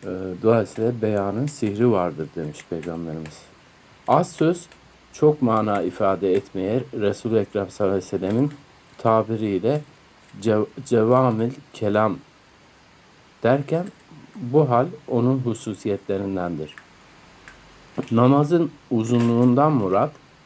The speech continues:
e, yasak dereceye varmayacak şekilde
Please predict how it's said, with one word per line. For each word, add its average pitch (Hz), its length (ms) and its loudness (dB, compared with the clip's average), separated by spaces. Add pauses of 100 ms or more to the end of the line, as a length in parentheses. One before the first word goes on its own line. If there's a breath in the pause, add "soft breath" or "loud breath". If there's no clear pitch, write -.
(440)
e, 101 60 4
yasak 107 840 2
dereceye 110 560 2
varmayacak 104 680 2 (200)
şekilde 110 680 -4